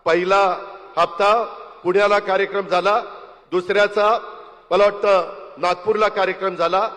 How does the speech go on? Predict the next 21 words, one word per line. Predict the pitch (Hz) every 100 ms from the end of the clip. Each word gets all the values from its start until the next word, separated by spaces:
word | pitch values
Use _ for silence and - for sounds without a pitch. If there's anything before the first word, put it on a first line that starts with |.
| - - - -
तिसरा | 190 - 208
कार्यक्रम | 214 196 202 202 202
मुख्यमंत्र्यांच्या | 190 196 202 190 196 196 190 202
सं-, | 196 175 175 190 - _ _ _ -
संमतीनं | 202 196 208 202 185 202 208 - - -
नाशिक | 123 160 175 220 214
किंवा | 208 208
संभाजीनगरला | 208 196 185 196 190 190 185 180 185
होईल, | 165 180 151 - - - -
अशा | 165 170 190
पद्धतीनं | 185 180 180 180 180 185 170 135 - - -
हा | 165
सगळा | 170 180 170
कार्यक्रम | 175 175 170 165 175 170
आपण | 165 170
राबवतोय. | 160 160 151 - 214 220 - - - - - -
मी | 160 185 180 -
आपल्याला | 156 165 175 175
सगळ्यांना | 170 165 175 175
ग्वाही | 151 156 202
देतो. | 185 185 180 -